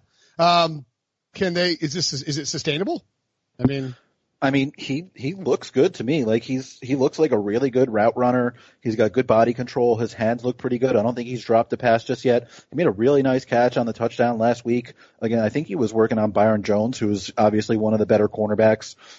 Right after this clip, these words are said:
Speaker 2: in the league. Um, he just looks like a good player. Um, I think it was, um, I think it was Robert Mays on Twitter last week made the comparison to Keenan Allen, just in terms of the way he runs his routes and the way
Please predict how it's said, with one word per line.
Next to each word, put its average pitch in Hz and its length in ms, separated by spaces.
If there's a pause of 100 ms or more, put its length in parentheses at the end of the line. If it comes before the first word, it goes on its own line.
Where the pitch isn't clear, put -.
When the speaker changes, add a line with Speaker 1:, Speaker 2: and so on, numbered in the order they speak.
(120)
Speaker 2:
in 117 100
the 107 80
league. 120 460
Um, 110 460
he - 160
just 226 220
looks 151 140
like 143 140
a 135 60
good 131 220
player. 123 500
Um, 110 340
I 117 120
think 220 240
it 233 100
was, 120 640 (600)
um, 107 540
I 110 100
think 226 180
it 277 80
was 120 160
Robert 120 340
Mays 113 460
on 110 300
Twitter 107 600
last 110 420
week 117 240
made 117 220
the 113 80
comparison 110 600
to 107 400 (360)
Keenan 120 320
Allen, 104 480
just 113 240
in 110 60
terms 110 260
of 101 80
the 104 80
way 104 180
he 104 80
runs 107 260
his 95 140
routes 104 340
and 107 80
the 98 40
way 101 300